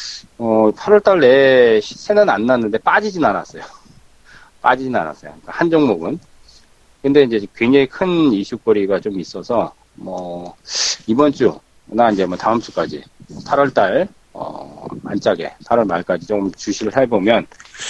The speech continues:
조금 괜찮지 않을까 한번 생각해서 선정을 해봤습니다. 일단 이제 첫 번째 이제 먹방 종목 한번 이제 말씀, 말씀을 드리는데, 어,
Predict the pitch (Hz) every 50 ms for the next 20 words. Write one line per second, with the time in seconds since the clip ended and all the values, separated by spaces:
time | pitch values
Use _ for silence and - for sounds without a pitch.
0 | - - - - _ _ - 120 117 117 110 110 98 101 92 - 110 98 - 104
1 | 92 82 80 - - 90 87 87 80 - - 117 107 107 98 90 101 98 - -
2 | 127 117 120 113 101 98 117 113 101 - - 92 78 73 76 - - - - -
3 | - - - - - _ - 143 160 170 151 147 151 139 - - - - - -
4 | 196 196 196 190 190 165 - - 180 170 165 160 156 151 151 147 143 139 139 135
5 | 131 131 127 127 123 120 113 104 98 95 95 101 107 - 98 - - 110 101 98
6 | 92 90 85 76 69 - _ _ _ _ - 87 87 82 80 78 82 80 78 78
7 | 76 76 73 76 76 71 82 85 85 - - 87 87 82 - - 95 82 - _
8 | 90 87 82 78 82 107 107 90 76 - - _ _ - - - - - - -
9 | - - _ _ - - - 107 104 104 104 104 101 101 98 98 98 98 98 -